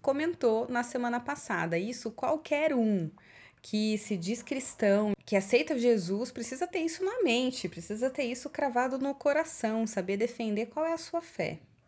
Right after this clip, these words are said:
É um, são um ponto, é um ponto básico. E tal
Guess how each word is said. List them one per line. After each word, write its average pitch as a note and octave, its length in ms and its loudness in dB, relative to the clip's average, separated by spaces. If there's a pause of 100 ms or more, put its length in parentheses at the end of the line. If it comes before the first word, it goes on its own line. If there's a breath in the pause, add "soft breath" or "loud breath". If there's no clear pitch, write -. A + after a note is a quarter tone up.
(180)
É A3+ 80 -8
um, D4+ 160 -4 (240)
são B3+ 240 -2
um A#3+ 40 -2
ponto, B3+ 500 -4
é A3 80 0
um A#3 100 2
ponto C4 240 -6
básico. D3+ 480 -6 (320)
E C#4 360 0 (280 loud breath)
tal B4 280 2